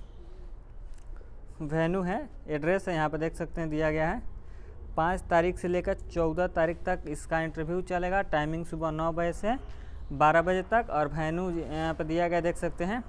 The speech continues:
<clears throat> एमएस राणे मद्रास लिमिटेड, लाइट मेटल कास्टिंग इंडिया, प्लॉट नंबर वन फ़ोर्टी थ्री, वार्ड वन ए,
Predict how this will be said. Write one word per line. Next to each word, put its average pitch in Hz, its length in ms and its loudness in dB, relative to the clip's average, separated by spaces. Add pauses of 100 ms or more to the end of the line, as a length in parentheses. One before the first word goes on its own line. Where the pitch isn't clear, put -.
(180)
<clears throat> 175 220 -4
एमएस 175 320 2
राणे 185 360 4 (800)
मद्रास 160 480 4
लिमिटेड, 175 480 2
लाइट 170 360 6
मेटल 170 300 0
कास्टिंग 170 460 2
इंडिया, 165 240 2
प्लॉट 165 340 0
नंबर 170 340 0
वन 170 200 0
फ़ोर्टी 165 280 -2
थ्री, 165 260 -2
वार्ड 165 280 2
वन 170 140 -2
ए, 208 300 -2